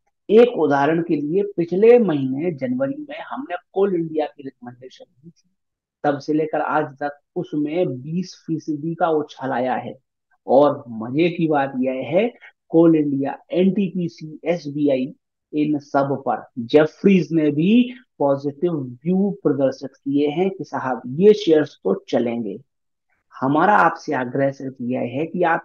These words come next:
ये देखिए कि जहां कोल इंडिया का जो price to earning है, वो दस से भी कम है, dividend yield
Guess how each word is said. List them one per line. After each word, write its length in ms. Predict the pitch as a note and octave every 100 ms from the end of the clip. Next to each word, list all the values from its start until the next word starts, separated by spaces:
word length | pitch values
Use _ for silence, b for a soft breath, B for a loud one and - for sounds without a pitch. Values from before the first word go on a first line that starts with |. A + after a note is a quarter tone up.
| D3
ये 140 | D3+
देखिए 500 | C#3+ C#3+ - F3 G#3
कि 600 | - - - _ G3 D3+
जहां 460 | C3+ D3+ D3 F3 G3+
कोल 520 | - _ - G#3 A3+
इंडिया 360 | F#3+ E3 E3 D#3
का 340 | - D3 D#3 F3+
जो 120 | D#3 F#3 -
price 320 | C#3 D#3 D#3 -
to 100 | D#3+
earning 380 | C3+ C3 B2+
है, 140 | A#2+ A2+ _ -
वो 80 | F#3+ C3+
दस 240 | D3+ - -
से 120 | D#3
भी 160 | D3 D#3+
कम 280 | E3 D#3+
है, 180 | D3+ F#3 A3 _ _ _ C#3
dividend 580 | D#3 D3+ D3+ G3+ G3+ E3+
yield 220 | E3